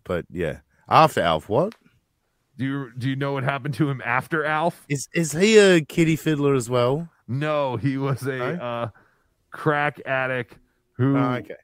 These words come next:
Speaker 2: uh,
Speaker 1: That's
Speaker 2: the
Speaker 1: fine.
Speaker 2: National Enquirer had pictures of him making out with a homeless black guy in a crack house or something.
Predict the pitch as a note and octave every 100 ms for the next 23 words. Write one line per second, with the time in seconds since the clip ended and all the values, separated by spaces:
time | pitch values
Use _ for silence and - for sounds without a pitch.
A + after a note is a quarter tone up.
0 | _ _ A#2 A#2 A2+ F#2+ A2+ A#2+ B2+ C3+
1 | C3+ B2 C3+ B2 B2 B2+ - C#3+ B2+ C3
2 | A#2+ A#2 B2+ A#2 A#2 A2+ A#2 A2+ A#2+ A2+
3 | A2+ G#2+ - G#2 G2+ F2+ - _ _ _
4 | _ - - B2+ B2 A#2 F#2+ A2 A#2 A#2
5 | C3 C3 C3 C3 A#2+ A2+ B2 - B2+ A#2+
6 | - C3 C3 - C3+ - C#3 C3 C#3 C#3+